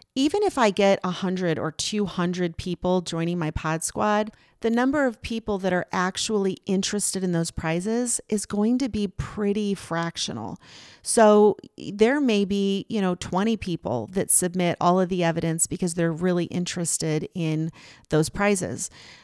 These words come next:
Most people will be happy with the Foundations of Emotional Sobriety course that I'm giving them, but they're not interested in working with me as a coach, which those are the two big prizes, right? The private coaching call and the Next Chapter membership.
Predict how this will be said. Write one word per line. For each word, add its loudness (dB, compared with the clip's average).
Most 4
people 0
will 4
be 0
happy 0
with 0
the -6
Foundations -2
of -4
Emotional 0
Sobriety 0
course 2
that -2
I'm -2
giving 0
them, 2
but 2
they're 4
not 2
interested -2
in -2
working 0
with -2
me -2
as -4
a -6
coach, 2
which 0
those 6
are 2
the 0
two -2
big -2
prizes, -2
right? 0
The -2
private -2
coaching -6
call -4
and -4
the -4
Next -6
Chapter -6
membership. -6